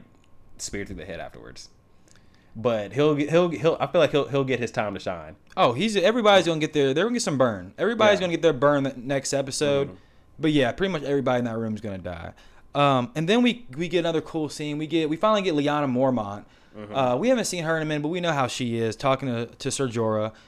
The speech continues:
Speaker 2: And Ser Jorah, you know, being the smart dude that he is, saying, "Listen, girl, you're gonna be fighting dead things out there. Get in the crypts. You're the future of our house." And she's just like,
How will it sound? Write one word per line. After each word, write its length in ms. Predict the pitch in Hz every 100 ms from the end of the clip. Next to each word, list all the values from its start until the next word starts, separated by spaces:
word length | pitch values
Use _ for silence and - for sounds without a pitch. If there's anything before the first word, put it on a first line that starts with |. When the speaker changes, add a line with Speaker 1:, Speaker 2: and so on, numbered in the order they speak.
| _ _ -
Speaker 2:
And 180 | 147
Ser 140 | 139 160
Jorah, 480 | 139 190 190 170 147
you 80 |
know, 100 | 143
being 200 | 123 139
the 60 | 147
smart 440 | - 143 170 165
dude 260 | 156 165 160
that 160 | 135 -
he 220 | 180 165
is, 180 | 151 -
saying, 340 | 139 131 120 -
"Listen, 340 | 135 151 123 107
girl, 240 | 110 110
you're 160 | 120 208
gonna 160 | 240
be 80 | 220
fighting 420 | 160 160 151 120
dead 300 | 107 135 147
things 300 | 120 107 101
out 180 | 104 98
there. 300 | 101 98 95 92 104 - - 135
Get 160 | 226 269
in 80 |
the 80 | 208
crypts. 380 | - 220 202 -
You're 80 | 190
the 80 | 190
future 280 | 190 170
of 60 | 160
our 60 | 135
house." 340 | 139 143 120 - - - - -
And 200 | 139 143
she's 220 | 135 202 180
just 160 | 175
like, 440 | 165 170 156 -